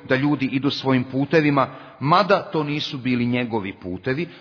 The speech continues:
poštujući slobodu čoveka. Ona svetska država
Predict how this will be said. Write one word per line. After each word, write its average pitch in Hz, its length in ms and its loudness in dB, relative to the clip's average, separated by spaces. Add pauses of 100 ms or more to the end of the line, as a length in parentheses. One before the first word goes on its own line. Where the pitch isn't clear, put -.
(120)
poštujući 120 760 -4
slobodu 98 640 -6 (120)
čoveka. 76 440 -16 (1500)
Ona 190 480 4
svetska 135 560 -2
država 131 580 -2